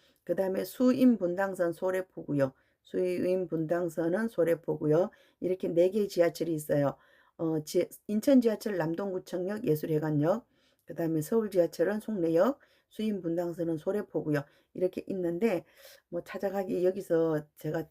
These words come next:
타보니까 좀 오래 걸리더라고요. 가능하면 랩핑버스를 이용하시면 좋을 것 같아요. 랩핑버스가 훨씬 편하게 가고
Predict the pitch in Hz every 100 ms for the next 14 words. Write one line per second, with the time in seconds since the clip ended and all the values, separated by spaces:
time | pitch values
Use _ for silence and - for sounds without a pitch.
0 | - - 214 196 175 - 185 - 185 180
1 | 147 151 143 135 135 135 135 _ _ -
2 | - 185 208 185 165 190 233 147 156 -
3 | 240 - - 165 - 170 170 156 165 156
4 | 151 156 156 151 143 143 135 - - _
5 | - 160 156 208 - 175 156 - 180 170
6 | 160 _ _ 190 185 196 - 196 196 185
7 | 170 156 151 190 262